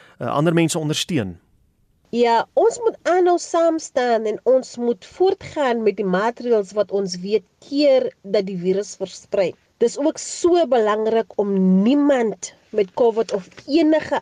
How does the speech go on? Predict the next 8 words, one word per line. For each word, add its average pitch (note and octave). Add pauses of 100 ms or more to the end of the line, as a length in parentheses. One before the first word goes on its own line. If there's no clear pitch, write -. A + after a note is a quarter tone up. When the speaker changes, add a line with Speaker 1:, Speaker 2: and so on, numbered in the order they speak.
Speaker 2:
ander A#3
siektestoestand - (140)
te A3
stigmateer A3
nie. F3+ (160)
Onthou, B3+ (120)
ons D#4 (140)
almal C4+